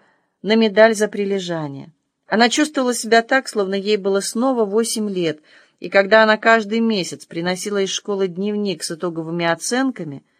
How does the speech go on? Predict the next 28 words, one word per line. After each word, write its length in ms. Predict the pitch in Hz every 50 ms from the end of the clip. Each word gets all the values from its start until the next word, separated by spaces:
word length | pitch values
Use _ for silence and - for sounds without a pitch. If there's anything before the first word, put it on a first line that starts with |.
| _ _ _
всегда 440 | - - 175 160 156 175 175 - - _
очень 500 | - - 226 247 240 - - 247 233 226
низкими, 580 | 208 196 160 143 - - - - 143 139 - - _ _ _ _ _ _ _ _
и 140 | - 180 190
мать 340 | 208 220 214 196 165 - -
наказывала 760 | 156 151 151 151 - 208 233 262 262 233 233 185 170 160 156
ее, 400 | 151 147 143 139 135 135 123 - _ _ _ _ _
спускала 480 | _ - - 220 - - 330 269 220 185
с 100 | - -
нее 200 | 175 170 165 156
трусики 540 | - 196 226 226 214 - - 165 160 165
и 40 | 160
хлестала 500 | 156 - 175 180 - - 208 202 202 190
ремнем 460 | 185 185 185 190 196 208 202 190 180
так, 260 | - - 202 196 190 190
что 160 | - - 180
на 120 | 175 175
ягодицах 640 | 175 180 196 202 185 175 165 156 151 151 - 156 147 - _ _ _ _ _ -
оставались 640 | - 160 - - 185 190 202 214 220 220 220 -
отметины. 680 | 262 262 - 285 269 262 220 170 156 - 131 131 120 - _ _ _ _ _ _ _ _ _ _ _ _ _
Закончив 840 | - 156 165 185 185 185 - - 247 277 285 262 - - - - - -
экзекуцию, 800 | 160 147 147 151 156 156 - 156 151 151 - - 147 143 139 135 _ - - - _ _
мать 240 | - 190 202 196 165
заставляла 520 | 180 180 - - 190 185 190 190 185 185 180
всхлипывающую 840 | - - - 214 220 208 - 180 165 170 165 160 156 - 175 165 160
девочку 500 | 151 156 190 196 175 160 156 - - 156
читать 460 | - - 170 - - 185 180 - _
текст, 380 | - 226 233 226 226 - _